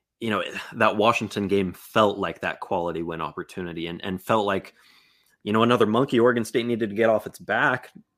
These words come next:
losing in, in Seattle year after year after year. Um, th-, that's, uh, again, where a lot of the disappointment comes from. It, it, it felt like that opportunity to say, "Hey, we've got something real on our resume now."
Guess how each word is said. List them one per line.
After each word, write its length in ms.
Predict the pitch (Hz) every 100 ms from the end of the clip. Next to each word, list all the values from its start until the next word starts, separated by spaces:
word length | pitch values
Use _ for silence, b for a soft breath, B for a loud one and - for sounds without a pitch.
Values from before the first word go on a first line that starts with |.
| _ -
losing 480 | 98 113 117 120
in, 180 | 113 110
in 140 | 110 104
Seattle 540 | - 98 95 117 110
year 240 | 92 98 104
after 260 | 98 92
year 220 | 92 98
after 240 | 98 - 90
year. 520 | 87 104 113 92 87 _ _ _ _ _
Um, 460 | - 87 85 82 80 _ _ _ _ _ - -
th-, 240 | 117 98
that's, 240 | 110 110 -
uh, 160 | 95 -
again, 340 | 107 98 104 92
where 120 | 85
a 60 |
lot 180 | 87 87
of 100 | 90
the 80 | 90
disappointment 640 | 90 90 - 95 98 87
comes 240 | - 85 -
from. 200 | 82 80
It, 120 | 85
it, 160 | - 95 -
it 160 | 101
felt 200 | - 110
like 160 | 98 -
that 100 | 92
opportunity 640 | 92 - - 98 98 90
to 100 | 85
say, 240 | - 98 85
"Hey, 300 | 101 95 85
we've 240 | 92 107
got 220 | 120 113 -
something 300 | 110 87 82
real 260 | 90 90
on 140 | 85 80
our 80 |
resume 420 | 80 98 120 92 82
now." 380 | 82 82 82